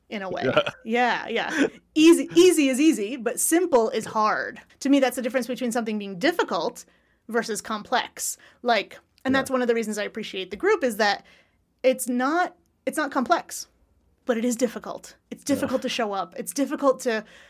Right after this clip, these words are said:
Speaker 1: like, talk about uncomfortable things. It's not complex to do the work, but sometimes it's difficult to put aside the
Speaker 2: Yeah.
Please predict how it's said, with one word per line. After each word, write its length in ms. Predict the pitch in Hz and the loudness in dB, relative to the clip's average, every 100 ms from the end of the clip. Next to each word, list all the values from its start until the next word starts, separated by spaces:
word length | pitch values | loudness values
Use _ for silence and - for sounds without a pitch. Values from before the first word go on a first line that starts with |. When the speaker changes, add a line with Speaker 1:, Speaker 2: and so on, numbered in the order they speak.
| - | -6
Speaker 1:
like, 360 | 220 196 - _ _ _ _ _ - | -4 -4 -10 _ _ _ _ _ -10
talk 340 | - 247 233 | -2 -2 0
about 200 | 226 208 | 0 0
uncomfortable 580 | 208 202 226 220 202 196 | -2 -4 -6 -8 -10 -10
things. 640 | - 208 202 170 165 185 - | -10 -8 -8 -10 -12 -12 -8
It's 100 | 294 | -2
not 120 | 370 | 0
complex 600 | - 277 - 277 - - - | 2 0 2 -2 -2 -8 -6
to 100 | 269 | -2
do 100 | 247 | 0
the 80 | 220 | 0
work, 440 | 214 - - - _ _ _ - | 0 -2 -4 -14 _ _ _ -4
but 140 | 277 | 0
sometimes 280 | 285 277 233 | 0 0 -2
it's 120 | 185 | -4
difficult 400 | 269 277 330 233 | -2 -2 -2 -4
to 80 | 226 | 0
put 160 | 247 226 | 2 2
aside 260 | 208 190 | -2 -6
the 80 | |
Speaker 2:
Yeah. 60 | - | -8